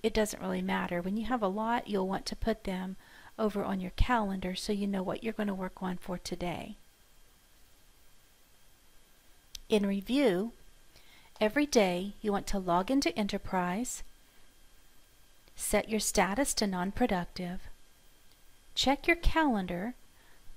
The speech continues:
for time-sensitive information about what you have on your calendar for today, and then you begin processing your inbox. You process into cat-,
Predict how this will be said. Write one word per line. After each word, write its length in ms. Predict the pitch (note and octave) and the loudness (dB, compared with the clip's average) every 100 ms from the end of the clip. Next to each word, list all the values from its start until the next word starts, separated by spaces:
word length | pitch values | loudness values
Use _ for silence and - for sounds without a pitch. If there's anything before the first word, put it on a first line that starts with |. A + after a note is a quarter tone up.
| - - | -16 -4
for 100 | A3 | -2
time-sensitive 1000 | - - A#3+ C4+ C#4+ - B3 - B3+ B3+ - | 0 2 2 2 2 2 0 0 0 0 0
information 920 | A3 - B3 A#3 G#3+ - F3+ G3 B3+ - - - | -4 0 0 2 0 0 -2 -2 -4 -8 -20 -8
about 300 | G#3 G3 - | -4 -2 0
what 140 | G3+ | 0
you 120 | - B3 | 0 2
have 260 | A3+ A3 | 2 2
on 140 | A3 A3 | 0 0
your 120 | A#3+ | -2
calendar 460 | - A3 G#3 F#3+ | 0 0 0 -4
for 220 | F#3+ - G3+ | -6 -6 -6
today, 540 | - C4+ G3+ F3+ A#3+ - - - - - _ - - - - - - - - - - - - - - | -4 -4 -2 -4 -8 -10 -20 -20 -20 -20 _ -20 -20 -20 -20 -20 -20 -20 -20 -20 -20 -20 -20 -20 -2
and 200 | C4 A3+ | 2 4
then 160 | A#3+ | 4
you 100 | C4+ | 4
begin 380 | C#4 C4+ A3 A3 | 0 0 0 0
processing 960 | - - C4+ - - F#3+ - G3 G3 G#3 - - - | -2 2 2 2 0 -2 -2 -2 -4 -8 -16 -20 0
your 160 | B3+ B3+ | 2 4
inbox. 760 | C#4+ D4 A#3 F3+ - - - - - - - - - - - - - | 4 4 2 -4 -8 -10 -12 -12 -16 -20 -20 -20 -20 -20 -20 -20 -8
You 100 | A#3 | -6
process 640 | A#3 - A3 B3 A#3+ G#3+ - | -4 2 2 2 2 0 0
into 220 | G3+ A#3+ | 0 0
cat-, 300 | - G3 G#3 | 0 -2 -2